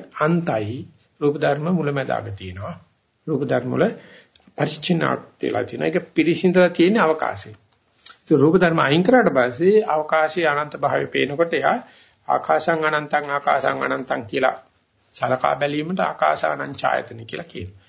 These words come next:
එතකොට රූප නැති තැන අවබෝධ කරගන්නවා. ඒකට ආකාසානං ඡායතන කියලා කියනවා. එතකොට මේ නෑ, දැන් මෙතන රූප නෑ.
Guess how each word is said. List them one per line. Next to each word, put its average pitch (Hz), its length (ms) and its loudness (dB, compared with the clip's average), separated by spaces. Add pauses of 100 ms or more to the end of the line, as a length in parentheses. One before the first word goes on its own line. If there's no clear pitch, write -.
(200)
එතකොට 202 340 4
රූප 175 300 4
නැති 147 420 0
තැන 165 220 2 (600)
අවබෝධ 143 420 0
කරගන්නවා. 95 560 -4 (440)
ඒකට 147 280 2 (220)
ආකාසානං 147 760 2
ඡායතන 123 540 0
කියලා 160 260 -6
කියනවා. - 320 -10 (1000)
එතකොට 151 420 -4
මේ 160 200 0
නෑ, 131 260 2
දැන් 127 200 2
මෙතන 143 260 -2
රූප 131 240 0
නෑ. 131 220 2